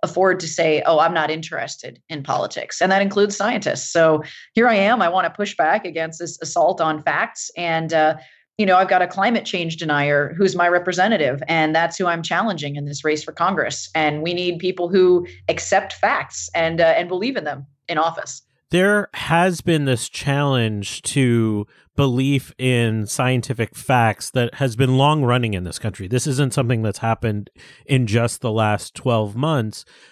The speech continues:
Speaker 2: but all of a sudden we've seen a wave of scientists participate in politics, both by running and, uh, protesting and i-, behind the scenes in policy in ways that we haven't seen before.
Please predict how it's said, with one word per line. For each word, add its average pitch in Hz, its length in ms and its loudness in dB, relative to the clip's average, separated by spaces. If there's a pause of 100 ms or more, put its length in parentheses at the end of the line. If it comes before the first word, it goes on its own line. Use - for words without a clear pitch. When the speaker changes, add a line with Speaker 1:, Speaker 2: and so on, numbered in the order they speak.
(140)
Speaker 2:
but 165 200 0
all 165 160 4
of 196 80 2
a 196 60 2
sudden 180 260 -2
we've 147 120 0
seen 156 200 -4
a 139 100 0
wave 135 400 0
of 117 160 -8
scientists 123 600 -8 (460)
participate 156 720 -4
in 117 220 -4
politics, 127 640 -2
both 120 320 0
by 117 160 -2
running 120 500 -2
and, 107 460 -4 (420)
uh, 113 220 0
protesting 143 800 -2
and 107 520 -4
i-, 117 60 -6
behind 117 440 -6
the 135 40 0
scenes 127 280 -6
in 107 100 -6
policy 127 460 -4
in 127 280 -2
ways 139 240 -2
that 143 80 -6
we 120 140 -6
haven't 123 340 -8
seen 156 360 -6
before. 95 580 -6